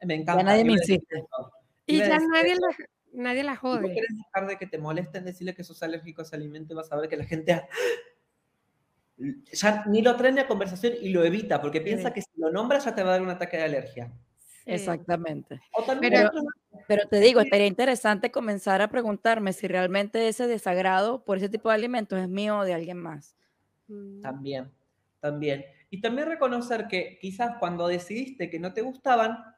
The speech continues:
Speaker 1: había, me voy a met-, voy a abrir una puerta y des-, y la voy a cerrar rápido. Había la entidad dominante en tu cuerpo, no le gustaban,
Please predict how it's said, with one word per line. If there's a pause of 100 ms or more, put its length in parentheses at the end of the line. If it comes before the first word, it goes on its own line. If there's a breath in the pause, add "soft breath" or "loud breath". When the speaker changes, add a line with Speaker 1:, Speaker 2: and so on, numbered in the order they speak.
(800)
Speaker 1:
había, (460)
me
voy
a
met-,
voy
a
abrir
una
puerta
y
des-,
y
la
voy
a
cerrar
rápido. (460 soft breath)
Había
la
entidad
dominante
en
tu
cuerpo,
no
le
gustaban,